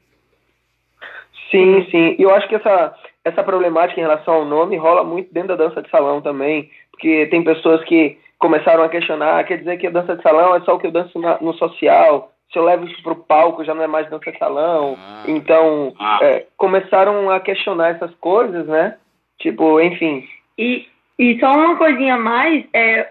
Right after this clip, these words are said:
Speaker 3: é, na, na dança de salão, né, nas danças de salão, isso acontece,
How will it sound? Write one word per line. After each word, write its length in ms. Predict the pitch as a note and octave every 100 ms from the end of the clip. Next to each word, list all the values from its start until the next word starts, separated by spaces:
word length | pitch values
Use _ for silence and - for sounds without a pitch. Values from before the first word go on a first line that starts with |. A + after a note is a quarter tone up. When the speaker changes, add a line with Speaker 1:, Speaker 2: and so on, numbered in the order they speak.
| _ _
Speaker 3:
é, 720 | - G#3+ G#3 G#3 G#3 G3+ G3 G3+
na, 340 | A#3 A#3+ A#3+
na 140 | A#3 A#3
dança 280 | A#3 D4+ D4
de 120 | -
salão, 680 | C4 A#3+ A3+ A#3+ D4 F4+ A#3+
né, 320 | A3 A3+ D4+
nas 360 | A#3+ A3 B3+ A3+
danças 360 | A#3+ A#3 A#3
de 40 | G#3
salão, 420 | A3+ G3+ A3 C#4+
isso 180 | C#4+ C#4+
acontece, 840 | D4 D4 C#4 B3 C4 C4+ D4 C#4+